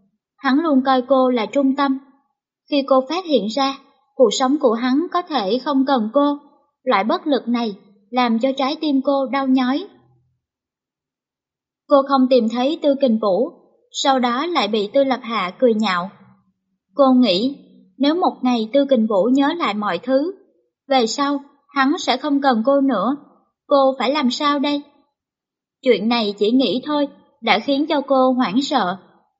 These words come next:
Nhưng cô chợt bừng tỉnh, không chỉ có hắn ỷ lại vào cô, hình như cô cũng đã ỷ lại vào hắn rồi.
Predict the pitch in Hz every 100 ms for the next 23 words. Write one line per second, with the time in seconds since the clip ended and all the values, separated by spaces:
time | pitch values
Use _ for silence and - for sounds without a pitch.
0 | _ _ 262 269 262 254 262 269 262 220
1 | - 240 220 220 190 254 370 - _ _
2 | - 285 262 262 196 294 294 285 294 -
3 | 202 262 285 190 254 233 220 285 285 277
4 | - _ _ _ 277 247 214 262 269 262
5 | - _ - 277 262 240 247 247 - 202
6 | 294 233 185 233 220 233 247 359 320 233